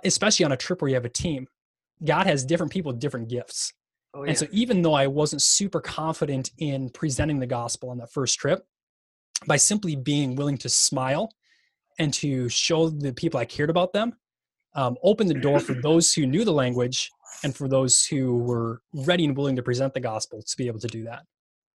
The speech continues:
Speaker 2: Yeah. Yeah, we realized that when we were in Thailand. The, the first time God sent us over there, one-way tickets, didn't know when we were coming back.
Speaker 1: Yep.
Speaker 2: We had half a day with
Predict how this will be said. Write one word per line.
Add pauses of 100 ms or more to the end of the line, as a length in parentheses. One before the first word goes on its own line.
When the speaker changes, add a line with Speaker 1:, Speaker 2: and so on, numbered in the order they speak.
(160)
Speaker 2:
Yeah. (680)
Yeah,
we
realized
that
when
we
were
in
Thailand. (260)
The,
the (140)
first
time
God
sent
us
over
there,
one-way
tickets,
didn't
know
when
we
were
coming
back. (360)
Speaker 1:
Yep. (140)
Speaker 2:
We
had
half
a
day (560)
with